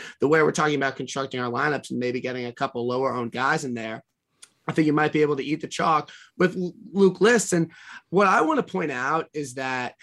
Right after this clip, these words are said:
T O C, Cam Smith was the highest owned guy. Next week, Russell Henley, one of the highest owned guys. You know, Cam, Cam Smith obviously won. Russell Henley, um, you know, he came in second, you know, probably should have won.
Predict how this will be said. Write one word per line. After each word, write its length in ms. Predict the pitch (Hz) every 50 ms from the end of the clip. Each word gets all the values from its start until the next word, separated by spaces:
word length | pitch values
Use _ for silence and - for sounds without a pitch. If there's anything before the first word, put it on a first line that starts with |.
| _ _ -
T 220 | - - 214 214
O 100 | 220 220
C, 400 | 214 - - - 165 165 165 170
Cam 280 | 170 - 170 160 151 143
Smith 280 | - - 143 135 127 120
was 140 | 123 120
the 80 | 127 113
highest 320 | 123 117 110 113 110 -
owned 160 | 120 117 117 117
guy. 220 | 117 110 113 117
Next 340 | 120 131 156 160 160 - -
week, 220 | 165 165 156 151 -
Russell 300 | 147 147 143 - 147 143
Henley, 200 | 147 139 135 131
one 160 | 120 123 123
of 60 | 120
the 60 | 117
highest 340 | 117 120 120 120 120 - 120
owned 160 | 113 117 113
guys. 420 | 117 113 110 110 110 113 113 - -
You 60 | 127
know, 140 | 120 117 113
Cam, 220 | - - 123 117 - _ _
Cam 220 | - - 117 120 120
Smith 240 | - - 120 113
obviously 420 | 117 113 117 120 123 120 - 120 117
won. 300 | 117 117 117 120 117 113
Russell 300 | 113 113 - - 110 113
Henley, 580 | - 123 123 123 120 120 117 110 117 120 120 - - - - - - _ _
um, 380 | - 127 123 110 110 110 104 104
you 80 | 113 113
know, 120 | 107 107
he 400 | 110 - 127 120 113 110 110 - _ _
came 180 | - 123 113 117
in 80 | 110
second, 440 | - 113 107 107 - 113 110 95 -
you 60 | 113
know, 100 | 110 113
probably 280 | - - 127 117 113 110
should 200 | - - 117 110
have 180 | 110 110 117 117
won. 500 | 107 107 107 107 110 135 143 160 165